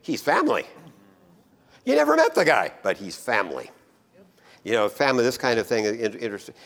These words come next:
We also have church, uh, and actually country. There are basically things in this broad world, something that could be me, that I could identify with, someone, my group.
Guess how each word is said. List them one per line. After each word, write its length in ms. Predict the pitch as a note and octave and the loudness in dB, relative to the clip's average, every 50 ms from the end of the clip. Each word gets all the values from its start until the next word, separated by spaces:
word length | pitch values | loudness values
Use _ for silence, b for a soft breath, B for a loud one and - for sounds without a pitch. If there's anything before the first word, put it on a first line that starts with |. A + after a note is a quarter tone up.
| B B B | B B B
We 120 | C#3 C#3+ | 0 2
also 180 | D#3 D3 A#2+ C3+ | 2 2 2 0
have 140 | G#2+ - - | -2 -2 -4
church, 540 | - - C#3+ C#3+ E3+ E3+ - - - - - _ _ _ _ _ _ _ b b b b b b b b b | -6 -4 -2 -2 -2 -2 -6 -12 -16 -16 -20 _ _ _ _ _ _ _ b b b b b b b b b
uh, 240 | A#2+ B2 C3 B2 - - | 2 2 2 0 0 -2
and 120 | C#3+ D#3 | 0 2
actually 240 | G3+ A3 - - F3 | 2 2 2 0 0
country. 440 | - - G3+ C4 A3+ G3 - - - - - _ _ _ _ b b b b b | 0 0 0 0 -2 -4 -8 -8 -10 -14 -20 _ _ _ _ b b b b b
There 160 | B2+ D3 E3+ | 0 0 2
are 40 | D#3 | 2
basically 480 | C3 F3 G#3+ A3+ - G#3 - F3 E3 | 2 2 2 2 0 -2 0 0 0
things 260 | C#3+ D#3+ D#3 D#3 D3 C3+ | 0 0 0 -2 0 -2
in 80 | C#3+ | -2
this 120 | C#3 A#2+ G#2+ | -2 -2 -4
broad 380 | F#2+ A#2+ C#3+ D#3+ F3+ F#3 E3+ | -2 0 2 2 4 2 0
world, 380 | C#3 A#2+ C3 C3+ C3+ C3 B2+ B2+ | 0 0 0 2 2 2 0 0
something 480 | - - F3 F3+ F3 D#3+ D#3 D3 D3 | 0 0 0 0 2 0 0 0 2
that 320 | C3 B2 A#2+ - - - - | 0 -2 -2 -4 -10 -18 -10
could 180 | - C#3 B2 | -4 -4 -4
be 140 | G#2 B2 A#2+ | -2 -2 -2
me, 220 | A#2+ C3+ D#3 C#3+ A2+ | 0 0 0 0 0
that 120 | F#2+ G2+ | 2 2
I 120 | G2 A#2 | 0 0
could 100 | - B2+ | 0 -2
identify 640 | A#2 G#2+ G2+ G2 A2+ A#2 B2 C3 B2 - G2+ F#2 F2+ | -2 -4 -2 -2 -2 -2 -2 -4 -2 -2 -2 -2 -2
with, 200 | E2 D#2 D#2 D2 | -2 -4 -8 -10
someone, 520 | - - C3 B2 B2 A#2 A2+ A2+ A#2+ A2+ | -6 -4 -2 -2 0 0 0 0 -2 -4
my 180 | G2+ G#2+ A2 A2 | -4 -2 -2 -2
group. 380 | G#2 A#2+ D3+ D#3 A#2+ - - | -2 -4 -4 -4 -4 -4 -6